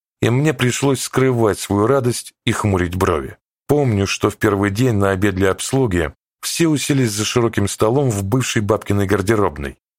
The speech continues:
Подали копченую рыбу с яблочным джемом, и стало ясно, что повар свое дело знает. А после появился сам повар в голубом фартуке и сразу стал шуметь и шутить,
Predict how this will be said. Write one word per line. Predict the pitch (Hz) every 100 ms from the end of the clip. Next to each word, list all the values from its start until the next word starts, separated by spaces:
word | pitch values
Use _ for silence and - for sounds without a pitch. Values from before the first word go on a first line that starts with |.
| _ _
Подали | - 160 147 139
копченую | - 120 - 123 110 113
рыбу | 147 131
с | -
яблочным | 123 117 110 - 117 113
джемом, | 98 90 69 64 - _ _ -
и | 110
стало | - 110 107
ясно, | 127 151 - 117
что | 104 - 107
повар | - 151 135 131
свое | - 101
дело | 90 90 87
знает. | 82 90 76 - _ _ _ _ _
А | 113 110
после | - 165 - 139
появился | 131 110 110 127 - 113
сам | - 107
повар | - - 87 71 - _ _ -
в | 101
голубом | 113 113 113 120
фартуке | - 107 - - - 69 _ _ _ _
и | 117
сразу | 113 143 160 123 113
стал | - 113
шуметь | - 120 135 131 -
и |
шутить, | 117 123 107 95 78